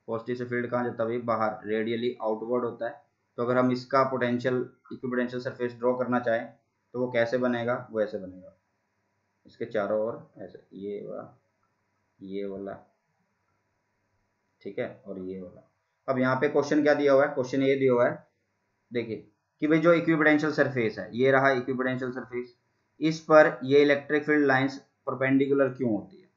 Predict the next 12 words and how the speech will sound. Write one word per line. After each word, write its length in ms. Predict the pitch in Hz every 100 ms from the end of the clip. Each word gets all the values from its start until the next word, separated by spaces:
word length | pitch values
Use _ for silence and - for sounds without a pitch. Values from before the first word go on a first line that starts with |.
| _
Electric 320 | 120 120 135 131
field 140 | 131
lines 260 | 127 131 131
perpendicular 640 | 123 120 117 117 117 170 - _
क्यों 160 | 139 117
होती 240 | 101 -
है? 60 | -
ठीक 160 | 143
है, 80 | 185 - - _ _ _
Firstly 300 | 175 180 214
भाई 140 | 208 202
देखिए 320 | 175 165 175